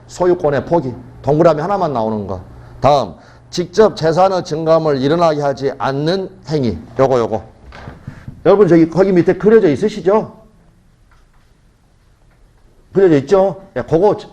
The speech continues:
다 있습니다, 여러분. 제가 저기, 저기, 뭐야, 한 번도 말씀 안 드렸던 건 아까 이야기한 것처럼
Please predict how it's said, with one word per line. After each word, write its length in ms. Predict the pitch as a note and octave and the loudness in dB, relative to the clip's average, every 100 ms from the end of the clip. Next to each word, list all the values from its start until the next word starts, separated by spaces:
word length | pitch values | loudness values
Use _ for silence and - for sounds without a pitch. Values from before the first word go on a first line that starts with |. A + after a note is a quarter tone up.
| - - _ - | -20 -20 _ -14
다 180 | - | -4
있습니다, 440 | D#3+ A2 F3+ G#3 C#3+ | -4 -2 -2 -2 -4
여러분. 480 | G#2 G2+ G2 C3+ - _ _ _ _ _ _ _ _ | -8 -10 -12 -12 -18 _ _ _ _ _ _ _ _
제가 320 | D#3 D#3 E3 | 2 2 2
저기, 500 | B2 A#2+ B2 - - - | 0 0 0 -2 -10 -6
저기, 200 | A#2 A2+ | -2 2
뭐야, 340 | A2+ A2 G2+ - - | 2 2 0 -6 -14
한 200 | - G#3+ | -4 2
번도 160 | A3 E3 | 2 2
말씀 320 | C3 D3 B2+ | -2 -4 -6
안 160 | A#2 | -4
드렸던 300 | C#3 F3+ D3+ | -2 -2 0
건 200 | B2+ D#3 | 2 2
아까 240 | D3 D3 E3 | 2 0 2
이야기한 300 | C3 C3+ C#3+ | 2 2 -2
것처럼 460 | D3+ A2+ B2 A#2 | -4 0 0 0